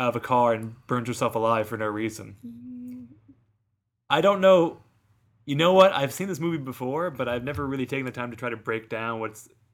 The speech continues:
Speaker 1: supposed to be happening in it.
Speaker 2: <laughs>
Speaker 1: It really raises more questions than it, than, than it answers.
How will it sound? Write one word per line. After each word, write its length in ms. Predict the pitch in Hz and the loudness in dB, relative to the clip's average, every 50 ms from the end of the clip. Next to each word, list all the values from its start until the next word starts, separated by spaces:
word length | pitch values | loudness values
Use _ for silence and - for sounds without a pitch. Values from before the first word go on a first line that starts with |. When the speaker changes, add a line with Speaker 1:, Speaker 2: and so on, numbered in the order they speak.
| _ _ | _ _
Speaker 1:
supposed 320 | - - 107 123 117 120 | -18 -8 -6 -6 -6 -4
to 40 | - | -6
be 100 | 127 110 | -8 -6
happening 360 | 107 104 104 104 - 123 127 | -6 -6 -6 -6 -6 -6 -6
in 100 | 135 147 | -6 -6
it. 140 | 156 170 196 - _ _ _ _ _ - | -6 -8 -10 -16 _ _ _ _ _ -14
Speaker 2:
<laughs> 80 | - - 349 - _ _ 330 _ _ _ _ _ _ _ _ _ _ _ _ _ _ _ | -12 -12 -12 -16 _ _ -20 _ _ _ _ _ _ _ _ _ _ _ _ _ _ _
Speaker 1:
It 40 | 135 139 | 0 2
really 200 | 175 196 185 165 | 6 8 8 8
raises 300 | 180 185 165 139 143 131 | 8 8 6 4 2 0
more 180 | 135 147 147 135 | 4 4 4 4
questions 420 | - 143 147 151 - - 117 107 | 6 6 6 6 4 -2 -8 -6
than 240 | 117 120 113 113 113 | -4 -2 -2 0 0
it, 140 | 131 139 123 | -2 -2 -2
than, 260 | 117 117 120 123 120 | -4 -4 -6 -6 -6
than 160 | 120 117 113 | -6 -4 -4
it 100 | 113 113 | -2 -2
answers. 540 | 123 135 127 127 107 101 104 104 - - | -2 -2 -4 -6 -8 -8 -8 -8 -10 -12